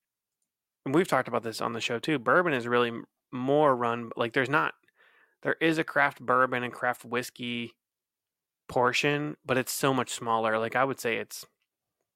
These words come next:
five percent maybe of the total, like, bourbon and whiskey produced in the U S versus in craft beer, it's eighteen to twenty percent.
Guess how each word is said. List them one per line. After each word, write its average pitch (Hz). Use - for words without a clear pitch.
five 117
percent 147
maybe 131
of 131
the 139
total, 143
like, 139
bourbon 143
and 135
whiskey 143
produced 139
in 147
the 143
U 147
S 147
versus 117
in 131
craft 127
beer, 123
it's -
eighteen 123
to 107
twenty 123
percent. 147